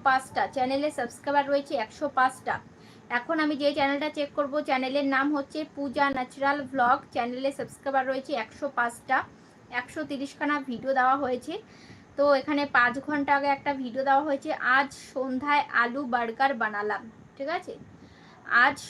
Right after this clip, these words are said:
সন্ধ্যায় আলু বার্গার বানালাম।" ঠিক আছে টাইটেল, কিন্তু টাইটেলের মধ্যে যে স্ল্যাশ দেওয়া হচ্ছে, স্ল্যাশগুলো না দিয়ে যদি দাড়ি দেওয়া হয় তাহলে আরেকটু ভালো হয়। আর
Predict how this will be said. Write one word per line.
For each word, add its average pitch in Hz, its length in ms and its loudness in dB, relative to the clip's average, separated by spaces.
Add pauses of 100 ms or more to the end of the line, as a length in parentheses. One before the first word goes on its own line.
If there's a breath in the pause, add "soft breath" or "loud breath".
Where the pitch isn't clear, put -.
সন্ধ্যায় 262 460 -4 (120)
আলু 254 180 0 (100)
বার্গার 262 440 0
বানালাম।" 254 340 0 (160)
ঠিক 302 160 -8 (100)
আছে 302 120 -4 (100)
টাইটেল, 262 300 -2 (120)
কিন্তু 277 220 -6 (420)
টাইটেলের 285 480 -4
মধ্যে 285 180 -6 (100)
যে 294 60 -4 (140)
স্ল্যাশ 277 340 0 (160)
দেওয়া 254 220 4
হচ্ছে, 226 220 -10 (140)
স্ল্যাশগুলো 277 580 -2 (120)
না 226 80 2 (100)
দিয়ে 262 200 -10
যদি 269 160 -8 (120)
দাড়ি 220 240 -4 (100)
দেওয়া 233 240 0
হয় 277 200 0
তাহলে 233 400 -6
আরেকটু 226 260 -8 (140)
ভালো 214 240 -2
হয়। 269 140 0 (800 loud breath)
আর 254 120 4